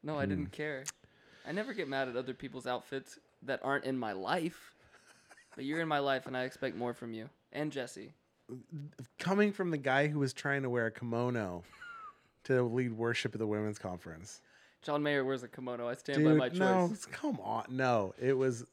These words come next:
Speaker 2: everything. It was, it was like we did in staff meeting. It was a kimono. It was a no-no, bro.
Speaker 1: Look,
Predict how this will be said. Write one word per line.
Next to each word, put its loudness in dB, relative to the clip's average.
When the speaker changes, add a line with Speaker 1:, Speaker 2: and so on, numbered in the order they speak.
Speaker 2:
everything. 4
It 2
was, 0
it 0
was 0
like 6
we 4
did 6
in -6
staff 2
meeting. -6
It 0
was 0
a -2
kimono. 2
It 0
was 2
a 0
no-no, 2
bro. 0
Speaker 1:
Look, 0